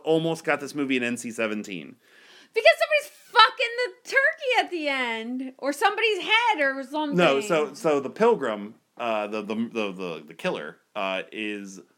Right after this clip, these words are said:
Speaker 1: butt fucking a turkey that has a human head on it.
Speaker 2: Ah.
Speaker 1: And I believe,
Speaker 2: Thank you for clearing that
Speaker 1: and I believe
Speaker 2: up.
Speaker 1: the, he's making a mocking gobble, gobble, gobble as he does it, <laughs> which is great.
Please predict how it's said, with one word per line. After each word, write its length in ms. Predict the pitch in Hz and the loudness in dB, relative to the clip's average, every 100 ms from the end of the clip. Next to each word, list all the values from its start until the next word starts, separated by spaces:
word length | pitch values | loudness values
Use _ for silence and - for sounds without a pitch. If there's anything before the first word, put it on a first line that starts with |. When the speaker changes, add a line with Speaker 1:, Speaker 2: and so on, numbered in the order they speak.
| _ - 113 98 _ | _ -20 -20 -20 _
Speaker 1:
butt 320 | - 180 196 170 | 2 2 2 -4
fucking 640 | - 190 175 170 160 151 - | 2 2 2 -2 -4 -6 -6
a 120 | 123 - | -6 -6
turkey 500 | - - 208 202 117 101 | -8 -2 -2 -2 -6 -6
that 180 | 98 | -8
has 400 | - 131 127 123 | -4 0 2 0
a 320 | 117 101 92 - - | -2 -4 -6 -10 -4
human 320 | 190 151 131 | -2 0 -2
head 260 | 123 139 | 2 0
on 220 | 90 57 57 | 0 -10 -18
it. 60 | _ _ - | _ _ 2
Speaker 2:
Ah. 420 | 277 269 208 170 - _ - | 4 4 0 -4 -16 _ 0
Speaker 1:
And 60 | |
I 60 | 147 | 0
believe, 400 | 143 175 220 220 | 2 4 4 4
Speaker 2:
Thank 120 | 208 | 2
you 100 | 330 | -2
for 20 | - | 0
clearing 320 | 330 277 247 | -2 0 0
that 60 | 175 | 4
Speaker 1:
and 80 | |
I 80 | 180 180 | 4 4
believe 280 | 214 233 | 4 2
Speaker 2:
up. 100 | 185 | -2
Speaker 1:
the, 60 | - | -2
he's 240 | 170 151 | -2 0
making 420 | 160 180 175 156 151 | 2 2 2 -2 0
a 100 | 139 | 0
mocking 520 | 139 165 160 151 139 | 2 2 2 0 -4
gobble, 240 | 143 294 294 | -2 -4 -2
gobble, 240 | 302 302 | -4 -2
gobble 320 | 302 285 220 | 0 0 0
as 60 | 156 | 0
he 60 | 143 | 0
does 220 | 104 87 | -2 -2
it, 120 | 87 107 - - | 2 4 4 2
<laughs> 220 | - - | 2 8
which 180 | 240 185 | 8 8
is 120 | 214 | 0
great. 280 | 185 113 | 2 2